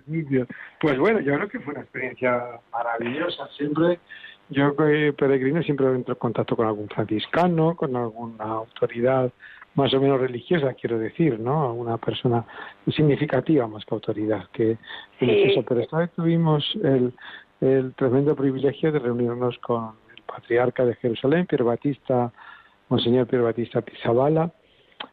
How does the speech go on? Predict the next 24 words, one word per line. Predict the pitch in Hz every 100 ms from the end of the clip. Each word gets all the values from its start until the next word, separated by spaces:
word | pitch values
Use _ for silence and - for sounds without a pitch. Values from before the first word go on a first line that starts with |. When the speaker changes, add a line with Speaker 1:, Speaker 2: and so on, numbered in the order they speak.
| _
Speaker 1:
y | 139 135
yo | 196
creo | 220
que | 202
fue | 165 170
un |
encuentro | 151 143 165 160 156 151 143 139 123 120 113 117
de | 120
los | 120 123 113
que | - 135
no | 151
es | 175
para, | - 147 135 123 117
solamente | - 143 143 147 139
para | - 120
la | 110
foto | - 160 165 -
que | - -
le | 104
hicimos, | - 139 143 123 123
y | 107
muy | - -
bien, | 135 143
y | 135